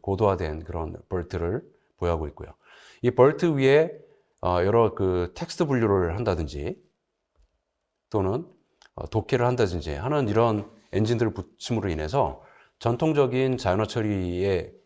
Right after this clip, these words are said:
어, 성능보다 훨씬 더 우수한 것을 만들어낼 수 있게 되었습니다.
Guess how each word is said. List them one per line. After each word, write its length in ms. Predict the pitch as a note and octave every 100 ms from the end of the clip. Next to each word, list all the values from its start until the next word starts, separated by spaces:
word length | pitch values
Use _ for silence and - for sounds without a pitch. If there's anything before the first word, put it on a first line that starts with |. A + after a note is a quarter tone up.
| _ -
어, 80 | -
성능보다 480 | - D#3 C3+ F#2+ F#2+
훨씬 300 | D3 - C3
더 80 |
우수한 380 | F2 F2+ G2+ D#2+
것을 380 | D2+ D#2 G2 D#3+ - _ _ _
만들어낼 460 | - F2 F#2+ F2 D2+
수 140 | -
있게 160 | E2+ F2
되었습니다. 600 | D2 - - - -